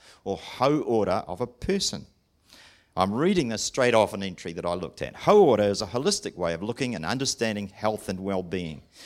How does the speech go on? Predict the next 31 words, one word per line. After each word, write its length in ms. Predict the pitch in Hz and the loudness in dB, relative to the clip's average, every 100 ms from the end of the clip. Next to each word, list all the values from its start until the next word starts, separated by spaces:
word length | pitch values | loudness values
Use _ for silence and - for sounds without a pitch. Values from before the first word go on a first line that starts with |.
| - - | -16 -4
Literally, 640 | 131 220 - 90 85 117 - - | 2 2 2 -4 -6 -8 -14 -16
hau 360 | - 147 165 117 | -2 2 2 2
means 340 | 107 95 87 | -2 -6 -8
wind 460 | 90 107 170 202 208 | -4 0 2 2 -4
and 180 | 85 101 | -6 -2
ora 280 | 135 202 156 | 2 4 4
means 300 | 107 101 95 | 0 -4 -4
life 300 | 98 110 107 | -2 -2 -2
or 60 | |
well-being. 560 | 95 98 95 98 85 78 | -4 -4 -2 -4 -4 -6
That's 200 | 110 - | -8 -2
why 80 | 147 | -2
we 100 | 107 | -2
say, 200 | 87 80 | -4 -6
"Kia 240 | - 143 | -4 -2
ora, 460 | 202 240 160 85 78 | 2 2 2 -2 -4
may 220 | 101 165 | -2 0
there 100 | 147 | 0
be 120 | 143 127 | -2 0
life 340 | 120 120 104 | 2 2 -2
and 100 | 98 | -8
well-being." 480 | 95 87 90 78 76 _ _ _ _ - - | -8 -6 -8 -10 -16 _ _ _ _ -16 -2
Hauora, 600 | 175 196 202 208 208 208 - - | 6 10 10 10 6 4 -6 -4
the 80 | 110 | -2
wind 280 | 131 135 120 | 2 2 2
of 80 | |
life. 460 | 104 98 76 - - _ _ _ _ _ _ _ _ 117 | 2 0 0 -6 -20 _ _ _ _ _ _ _ _ -2
It's 180 | - | -2
bigger 480 | - _ 180 175 202 | -6 _ 2 4 6
than 200 | 185 180 | 4 4
health. 600 | 160 165 107 - - - | 2 0 -2 -4 -14 -20